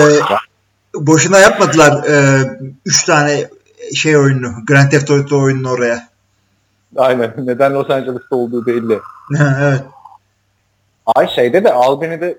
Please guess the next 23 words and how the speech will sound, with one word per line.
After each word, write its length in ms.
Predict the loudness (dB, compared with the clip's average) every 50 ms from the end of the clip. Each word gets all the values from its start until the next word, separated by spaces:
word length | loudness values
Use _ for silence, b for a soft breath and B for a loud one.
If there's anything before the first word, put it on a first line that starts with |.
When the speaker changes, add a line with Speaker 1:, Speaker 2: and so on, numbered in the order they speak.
| _ -8
Speaker 2:
seninle 200 | -6 -6 -6 -8 -6
podcast'ı 500 | -6 -8 -6 -4 -4 -4 -4 -4 -8 -12
iki 200 | -16 -12 _ -2
yapmadık. 380 | 0 0 0 -2 -6 -8 -8 -6 -2
Orada 320 | 0 0 2 2 2 0
da 80 | 0 -2
bir 60 | -2 -2
tane 180 | -4 -2 -2 -4
itfaiye 460 | -8 -12 _ _ 0 2 2 2 0
şeyi 240 | -4 -4 -4 -2 0
vardı. 380 | 0 0 0 0 -2 -4 -4 -6 -10 _ _ _ _ _
E, 200 | -6 -4 -4 -4
istasyonu 600 | -6 -8 -6 -2 -2 -2 -2 -2 -4 -6 -2 0
vardı 220 | 0 0 0 -2 -4 -8
çok 220 | -10 -10 -4 -4
yakın. 280 | -4 -2 0 -2 -2 -2 -6 _ _ _ _ _ _ _ _ _ _ _ _ _ _ _ _ _ _ _ _ _ _ _ _ _
Yangın 580 | -10 -2 0 2 2 2 0 -2 -2 -4 -4 -6 -6 -4
alarmı 440 | -2 0 0 0 0 -2 -4 -8
girince 560 | -8 -8 -8 -6 -6 -6 -4 -4 -4 -4 -6 -10 -16 _ _ _ _
sirenler 400 | -4 -2 0 0 0 2 2 0
ötüyor. 320 | 0 0 -2 -8 -12 -14 -14 _ _ _ _ _ -20 -20 -20
<laughs> 420 | -20 -20 -20 -20 -18 -18 -10 -6 -6
İstasyonda. 920 | -6 -6 -6 -8 -8 -8 -8 -8 -12 -14 -14 -12 -12 -16 -18 _ -12 -12